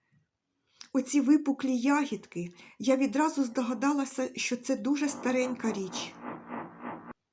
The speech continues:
І я не помилилася, це дуже старенький предмет. Давайте розглянемо кришечку цієї шкатулочки.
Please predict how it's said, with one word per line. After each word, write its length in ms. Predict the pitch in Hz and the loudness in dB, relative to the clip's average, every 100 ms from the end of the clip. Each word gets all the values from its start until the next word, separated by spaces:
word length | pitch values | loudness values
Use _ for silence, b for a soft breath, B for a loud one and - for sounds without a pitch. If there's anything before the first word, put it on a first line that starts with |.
| _ _ _ _ _ _ B B B B | _ _ _ _ _ _ B B B B
І 160 | 262 | 2
я 200 | 233 294 | 6 4
не 120 | 330 311 | 2 0
помилилася, 880 | 302 294 285 220 202 190 175 - 196 | 0 2 2 2 -2 -4 -10 -10 -8
це 220 | - 277 | 0 2
дуже 640 | 220 269 254 220 196 190 b b b | 6 4 4 0 -4 -8 b b b
старенький 720 | - - 220 220 285 294 247 | -10 0 2 4 0 -2 -6
предмет. 680 | 233 226 202 180 180 170 - _ _ _ _ _ _ _ _ _ _ _ _ B B B B | -6 -6 -8 -6 -6 -6 -12 _ _ _ _ _ _ _ _ _ _ _ _ B B B B
Давайте 400 | 220 302 339 294 | 2 2 4 4
розглянемо 600 | 277 247 254 277 254 254 | 4 4 2 2 2 0
кришечку 760 | 254 254 240 196 - - - - - _ - B B | 2 2 2 -2 -4 -8 -12 -20 -20 _ -20 B B
цієї 280 | - 226 208 | -2 0 2
шкатулочки. 960 | 196 - 202 - 185 180 175 - 180 | 0 -4 -4 -2 -4 -4 -8 -10 -10